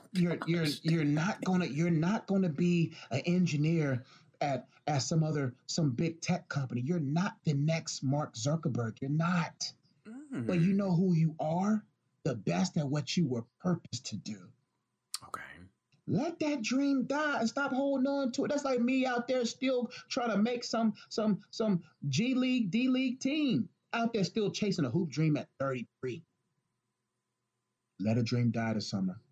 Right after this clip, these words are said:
Speaker 2: college students. <laughs> And also, last but not least, think about going to a community college this summer. Okay?
Speaker 1: Community college is quite a viable option. I wish I
Speaker 2: Man, I wish someone put me on game. I wish I went, would've went to a community college for two years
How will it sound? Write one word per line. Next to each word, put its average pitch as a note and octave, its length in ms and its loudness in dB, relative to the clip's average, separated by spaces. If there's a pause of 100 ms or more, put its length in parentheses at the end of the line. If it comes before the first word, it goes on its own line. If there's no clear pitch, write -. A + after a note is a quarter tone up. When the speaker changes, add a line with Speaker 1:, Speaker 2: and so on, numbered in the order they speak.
(240)
Speaker 2:
college F2+ 220 -4
students. F#2 260 -12 (600)
<laughs> - 340 -10 (680)
And E3 120 2
also, G#3 220 0
last F3 260 0
but F3 60 2
not F3 120 2
least, F#3+ 300 0 (840)
think B3+ 160 -2
about G3+ 240 -2
going C3+ 160 2
to B2 120 -2
a - 20 0
community A2+ 360 0
college D2 320 -10
this D2+ 160 -10
summer. - 120 -16 (1300)
Okay? C3+ 240 -2 (100)
Speaker 1:
Community B2+ 420 -12
college D2 340 -14
is C2+ 220 -14
quite F#2 440 -8
a D#2 60 -10
viable C2+ 400 -10
option. - 380 -16
I B1 60 -16
wish D2 240 -16
I - 100 -10
Speaker 2:
Man, G3 380 -2
I G#3 180 -2
wish G3+ 220 0
someone F3+ 300 0
put F3 180 -2
me E3+ 120 2
on F3 160 -2
game. C#3+ 280 0
I F3 140 0
wish G3+ 240 0
I F#3+ 80 0
went, F3 240 2
would've E3 180 2
went D#3+ 140 0
to D#3+ 80 -2
a - 20 -6
community D#3+ 340 0
college D3 280 -2
for A#2+ 80 -4
two F3 280 -2
years E3 360 0